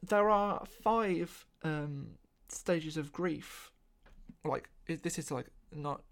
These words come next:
it's like, a, I don't wanna say a theory, it's like a confirmed thing that people go through in the stage of grief. So it goes denial, anger,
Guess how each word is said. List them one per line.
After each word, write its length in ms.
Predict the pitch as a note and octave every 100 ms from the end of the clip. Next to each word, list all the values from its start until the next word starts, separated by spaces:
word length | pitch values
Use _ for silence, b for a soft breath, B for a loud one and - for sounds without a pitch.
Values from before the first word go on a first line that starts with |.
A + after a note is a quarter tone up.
| -
it's 220 | E3 -
like, 160 | E3 D#3
a, 20 |
I 120 | D#3
don't 100 | E3
wanna 120 | F3
say 120 | F#3
a 120 | C#3+ -
theory, 380 | D#3+ D#3 E3
it's 140 | - -
like 120 | -
a 40 |
confirmed 420 | - F#3 G#3+ G3+ F#3+
thing 200 | E3 D#3+
that 120 | -
people 220 | F3+ F3+
go 180 | C3 C3
through 300 | - C#3 C3
in 80 | B2+
the 60 |
stage 220 | - G2
of 160 | - -
grief. 400 | D#3 C#3+ - - B B B
So 320 | - D3+ C3+
it 120 | - C#3+
goes 240 | C#3 C3+
denial, 840 | - D#3 F3 F3 F3 F3 E3+ E3+ - -
anger, 540 | D3+ D3 D3+ D#3 D3+